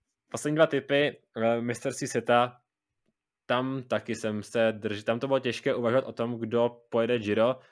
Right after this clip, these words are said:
eh, kdo pojede Tour de France, kdo je schopen se dobře zregenerovat na Tour de France. A já, když jsem to vybíral, tak, eh, u toho hromadného závodu jsem se rozhodoval třeba i podle olympiády, ale která vlastně měla podobný termín po Tour de France a kdo jak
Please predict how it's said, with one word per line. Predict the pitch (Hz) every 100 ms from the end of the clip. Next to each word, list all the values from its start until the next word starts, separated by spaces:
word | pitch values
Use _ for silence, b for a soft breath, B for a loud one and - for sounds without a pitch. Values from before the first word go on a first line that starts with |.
| b b 113
eh, | 110
kdo | 113
pojede | 113 120 117
Tour | 117 117
de | 120
France, | - 104 113 123 -
kdo | 107 113
je | 123
schopen | 127 135 - 117
se | 110 117
dobře | 113 127
zregenerovat | 117 107 110 110 110 113 - 101
na | 107
Tour | 120 120
de | 120
France. | 117 110 131 -
A | 117
já, | 113
když | 120 120
jsem | 135
to | 123 123 131
vybíral, | 110 113 113
tak, | 117 120 - -
eh, | - 107 107 - _ _ -
u | 123
toho | 135
hromadného | 127 123 123 131
závodu | 110 110
jsem | 113 120
se | 123
rozhodoval | 110 120 117
třeba | - 120 120
i | 113
podle | - 107 110 110 110 _ _ _
olympiády, | 117 120 113 104 101 101 -
ale | 101 98
která | - 107 104 104
vlastně | 90 101 - 110
měla | 110
podobný | 107 107 107 113
termín | 113 104 104
po | 104
Tour | 113
de | 104
France | - 101 104 - -
a |
kdo | 107 104
jak | 104